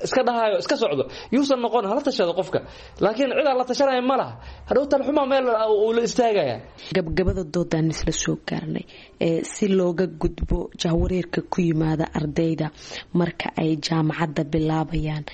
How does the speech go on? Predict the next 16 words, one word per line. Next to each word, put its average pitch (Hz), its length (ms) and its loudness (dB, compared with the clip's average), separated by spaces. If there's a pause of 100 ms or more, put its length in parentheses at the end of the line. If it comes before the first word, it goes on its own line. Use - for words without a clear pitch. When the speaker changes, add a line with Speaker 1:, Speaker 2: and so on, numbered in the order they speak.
(220)
Speaker 2:
ee - 120 -2
ay 165 220 2
doonayaan, 160 760 0 (320)
ee, 165 220 2
maadada 160 560 0 (140)
ay 165 140 0
baran 165 380 0
lahaayeen 156 600 0
amaba 160 260 0
ay 160 80 -2
ku - 140 -2
takhasusi - 520 -4
lahaayeen, 151 460 0 (360)
maxaa 190 280 2
la 175 140 2
gudboon 156 500 -2